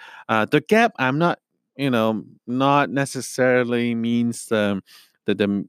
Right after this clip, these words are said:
meaning or, or, or the, the things happening in Hong Kong is being distorted or not. No, but, uh, but the gap that I'm referring to, uh,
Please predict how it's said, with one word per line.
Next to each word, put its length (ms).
meaning 480
or, 300
or, 380
or 100
the, 240
the 100
things 260
happening 280
in 60
Hong 140
Kong 120
is 100
being 180
distorted 580
or 100
not. 280
No, 500
but, 160
uh, 160
but 220
the 80
gap 360
that 120
I'm 120
referring 440
to, 300
uh, 240